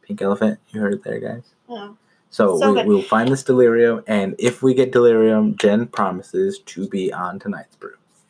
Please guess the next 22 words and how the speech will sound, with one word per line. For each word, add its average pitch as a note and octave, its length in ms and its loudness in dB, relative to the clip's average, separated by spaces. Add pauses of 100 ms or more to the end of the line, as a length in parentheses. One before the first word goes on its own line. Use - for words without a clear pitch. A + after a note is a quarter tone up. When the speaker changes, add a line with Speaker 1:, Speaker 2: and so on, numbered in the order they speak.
(500)
Speaker 2:
'Kay, A3+ 360 -6
Speaker 1:
But - 120 -2
we - 100 -2
Speaker 2:
I'm - 60 -2
Speaker 1:
have - 160 2
Speaker 2:
down. G#3+ 80 -10
Speaker 1:
to, - 100 4
we G2 100 2
have G2+ 200 -2
to G#2+ 60 -4
bring G#2 240 4
the G2 80 2
big G2 220 -2
guns. F2+ 300 -4
We G2 60 4
have F#2+ 100 -2
to - 80 -8
bring G#2 180 4
the G2 80 -2
delirium, G#2 480 0
guys. F#2+ 280 -2
Speaker 2:
Yes. A#3 560 -6